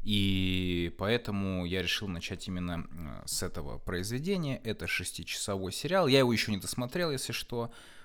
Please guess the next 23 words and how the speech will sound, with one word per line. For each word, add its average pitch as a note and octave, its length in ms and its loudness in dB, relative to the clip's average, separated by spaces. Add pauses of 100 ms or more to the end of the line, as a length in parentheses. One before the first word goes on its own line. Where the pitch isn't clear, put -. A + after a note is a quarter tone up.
(160)
Но C#3 80 4
я D3+ 100 10
могу C3 220 6
сказать, F3 400 4
что A#2 760 4 (320)
это B2+ 200 8
очень B2 260 8
занятное A2+ 480 8
произведение, A2+ 1120 2
несмотря F#2+ 320 -4
на F2+ 80 -6
то, G#2+ 80 -4
что - 220 -6
это F#2 160 -10
сериал E2+ 500 -6
действительно E2 460 -8
прошлого F2+ 480 -4
века, G2+ 400 -6
восьмидесятых E2 600 -8
годов, A2+ 420 -4 (500)
того F#2+ 200 2
периода, A#2 400 0
когда, G2 600 0